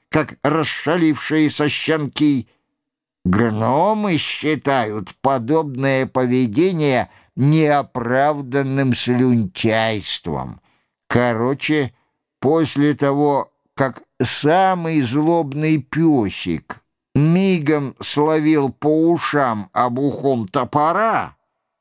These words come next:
остальные уже не нарывались. Эшли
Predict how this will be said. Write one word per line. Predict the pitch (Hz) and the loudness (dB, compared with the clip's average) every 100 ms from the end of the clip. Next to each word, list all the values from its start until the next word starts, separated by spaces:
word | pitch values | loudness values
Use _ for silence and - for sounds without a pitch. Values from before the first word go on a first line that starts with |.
| _ _ _ - | _ _ _ -2
остальные | 117 135 - 143 151 160 170 151 | -2 0 -2 0 0 0 0 2
уже | 139 123 127 | 2 2 2
не | 113 117 | 0 0
нарывались. | 110 107 101 87 82 65 73 - - _ _ _ _ _ _ _ _ _ - | 0 0 0 -2 -6 -6 -8 -10 -12 _ _ _ _ _ _ _ _ _ 0
Эшли | 135 160 147 - 127 139 135 - | 2 0 -2 -4 0 0 0 -2